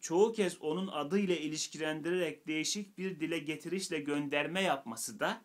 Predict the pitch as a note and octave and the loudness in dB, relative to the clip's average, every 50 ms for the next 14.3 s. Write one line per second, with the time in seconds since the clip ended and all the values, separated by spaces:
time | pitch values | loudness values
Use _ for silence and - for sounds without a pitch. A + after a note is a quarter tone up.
0 | _ _ _ _ _ _ _ _ _ _ _ - F3 G3 G#3 G3+ - F3 E3 E3+ | _ _ _ _ _ _ _ _ _ _ _ -4 -2 0 0 2 2 0 0 0
1 | E3+ F3 F3 E3 D#3+ E3 E3 E3 - - F3 F3+ F#3+ F#3 F3 D#3+ D#3 C#3+ C3+ D#3+ | -2 -4 -4 -2 -2 -2 -4 -4 -4 -2 0 2 2 2 0 -2 -4 -4 -2 -2
2 | D3+ C#3+ D3 E3+ F#3+ G3+ F#3+ F#3+ E3 C#3+ D3+ D#3 D3+ D#3 D3+ D#3 - D#3+ D3+ - | 0 0 0 0 0 2 2 2 0 2 2 4 6 6 6 4 2 -2 -4 -2
3 | F3+ E3+ C#3 - - C#3+ B2 B2 A#2 A2 A#2 A#2 G#2+ - G#2+ G2 G2 - - _ | -2 -2 -2 -2 -2 0 0 0 0 -2 -6 -12 -10 -8 -8 -8 -8 -12 -20 _
4 | _ _ _ _ _ _ _ _ _ - - - - - D3+ D3+ D3+ D3+ D3+ D3 | _ _ _ _ _ _ _ _ _ -8 -6 -6 -6 -4 -2 0 2 2 2 2
5 | D3 C#3 C#3+ D3 C#3+ D3 D3+ D3 C#3+ C#3+ C#3+ D3 C#3+ C#3 - - - D3+ C#3 B2+ | 0 0 -2 0 0 0 0 0 0 -2 -2 -2 -2 -2 -2 -4 -4 -4 -4 -2
6 | A#2+ A#2+ - - F#3+ A#3+ C4+ - - _ _ _ - C3+ C#3 C#3+ C#3+ - - D#3 | -2 -4 -4 -4 -4 -4 -6 -8 -14 _ _ _ -8 -4 -4 -4 -4 -4 -2 -2
7 | D#3+ D#3+ F3 G3 G#3 F3 F#3 D#3+ D3 D#3 C#3+ C#3 - D3 C#3+ D3 D#3+ E3+ F3+ F3+ | -2 0 0 0 0 2 0 0 2 0 -2 -2 -2 -2 -2 -2 0 -2 -2 -2
8 | F3 E3 C#3 C3 D3 C#3+ C#3+ C#3 - - G3+ G3+ G3 F#3 E3+ D#3+ C#3+ C3+ C3 B2+ | -2 -4 -2 -2 0 0 0 0 0 0 0 0 0 0 0 0 0 0 0 0
9 | B2+ - - _ _ _ _ _ _ - - D#3 D#3 D#3+ D#3 D#3 D#3 E3 G3 G3 | -2 -6 -12 _ _ _ _ _ _ -12 -6 -4 -2 0 2 2 2 0 -2 -2
10 | G3 F3+ D3+ C#3+ D#3 D3+ D3 - - E3+ D#3+ - - E3+ D#3 D3+ D3+ C#3+ D#3 D3 | -2 -2 -2 -2 -4 -4 -4 -6 -6 -6 -4 -4 -4 -4 -4 -6 -6 -6 -6 -4
11 | F3 F3 F3 - D#3+ C#3+ - D#3+ C#3+ - - D3 D3 D#3 E3+ F3 D#3 D3+ C#3+ C#3+ | -4 -4 -4 -4 -6 -6 -6 -8 -10 -8 -6 -2 0 2 2 2 2 -2 -4 -4
12 | - - C#3 C3 C#3+ E3+ G3+ G#3 - - _ _ _ _ - - D#3+ - - - | -4 -4 -2 0 0 0 0 -2 -4 -10 _ _ _ _ -8 -4 -2 0 0 0
13 | - E3 D#3+ - E3+ D#3 F3+ F3+ D3 C#3+ C3+ C3 B2+ B2 A#2+ A#2 A2+ A#2+ A2 A2 | -2 -6 -4 -4 -2 2 2 2 2 2 0 2 2 0 0 0 -2 -4 -6 -4
14 | A#2 A2 G2+ G2 G#2+ G#2 | -6 -8 -8 -8 -10 -12